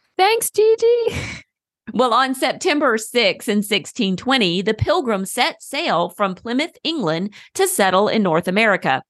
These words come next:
Speaker 2: And on September ninth, seventeen seventy-six, Congress officially changed the name of the country from United Colonies to United States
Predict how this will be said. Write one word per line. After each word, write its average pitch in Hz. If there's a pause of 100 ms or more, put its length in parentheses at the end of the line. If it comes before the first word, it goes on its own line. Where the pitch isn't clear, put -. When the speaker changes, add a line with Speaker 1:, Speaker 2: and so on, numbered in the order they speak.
(300)
Speaker 2:
And 233
on 214
September 175
ninth, 220
seventeen 185
seventy-six, 175 (280)
Congress 269
officially 302
changed 247
the 330
name 208
of 214
the 208
country 214 (200)
from 220
United 202
Colonies 196 (220)
to 202
United 185
States 185